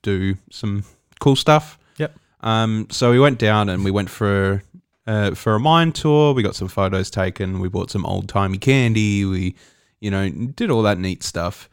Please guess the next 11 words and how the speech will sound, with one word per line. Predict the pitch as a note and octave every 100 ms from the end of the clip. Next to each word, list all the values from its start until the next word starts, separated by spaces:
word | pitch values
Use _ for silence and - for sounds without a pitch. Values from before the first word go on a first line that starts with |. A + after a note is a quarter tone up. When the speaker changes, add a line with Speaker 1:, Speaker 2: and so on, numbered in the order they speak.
| _ _ _ _
Speaker 1:
And, | G#2+ G#2+ G#2 G2
um, | G#2+ G#2 G2+ G#2+ -
the | A#2+ B2
mine | C3 G#3+
tour | G#3 F#3
was | B2 A2
definitely | C3 A#2+ A#2+ A2 E2
interesting | G2+ - G#2 - G2 G2
because, | - G2 G2+ F#2+ - - -
you | B2+ G2
know, | G2